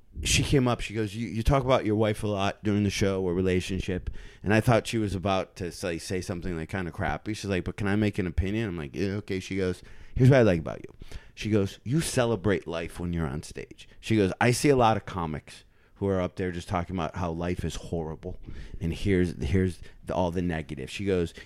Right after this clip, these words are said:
"Even though you're talking about your wife and the arguments you have," she goes, "you're celebrating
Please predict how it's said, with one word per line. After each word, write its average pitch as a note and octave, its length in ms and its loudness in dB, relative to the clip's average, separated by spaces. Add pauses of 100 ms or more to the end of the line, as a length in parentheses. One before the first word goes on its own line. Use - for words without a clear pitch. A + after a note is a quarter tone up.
"Even C#3+ 280 4
though C3 180 8
you're A#2 160 4
talking G#2+ 360 0
about G2+ 180 2
your F#2+ 100 0
wife F2+ 360 2
and F#2 100 -6
the E2+ 140 -6
arguments E2+ 500 -6
you F2+ 100 -6
have," D2+ 540 -4 (380)
she G2+ 160 -6
goes, F#2 220 -2
"you're A2+ 120 -2
celebrating E2 1080 -4